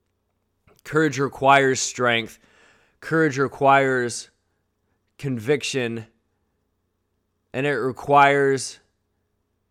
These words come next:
one to know that what they are doing is for the greater good, for their good, for their family's good.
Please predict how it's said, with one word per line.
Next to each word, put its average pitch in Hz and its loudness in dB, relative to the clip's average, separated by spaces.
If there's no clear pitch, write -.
one 165 -2
to 160 -6
know 143 2
that 117 2
what 113 -4
they 139 4
are 127 2
doing 123 2
is 117 -6
for 143 -2
the 127 -2
greater 113 -2
good, 101 -2
for - -6
their 127 2
good, 123 0
for 123 -4
their 107 -2
family's 123 -2
good. 120 -2